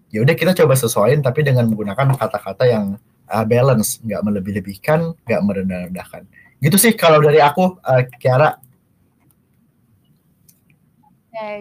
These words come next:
Speaker 2: jadi, hmm, tadi Jack udah ngasih tahu banyak, eh, dari segi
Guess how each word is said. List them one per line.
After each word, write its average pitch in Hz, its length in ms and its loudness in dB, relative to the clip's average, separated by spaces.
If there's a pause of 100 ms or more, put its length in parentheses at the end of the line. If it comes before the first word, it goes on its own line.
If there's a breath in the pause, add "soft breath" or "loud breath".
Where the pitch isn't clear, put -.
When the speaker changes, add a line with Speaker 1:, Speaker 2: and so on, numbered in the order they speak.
Speaker 2:
jadi, 202 260 -12 (600)
hmm, 214 320 -20 (1800)
tadi 226 240 -12
Jack - 240 -16
udah 214 140 -8 (100)
ngasih 214 160 -20
tahu 190 160 -10
banyak, 185 400 -18
eh, 185 520 -16 (120)
dari 196 320 -12
segi 233 560 -12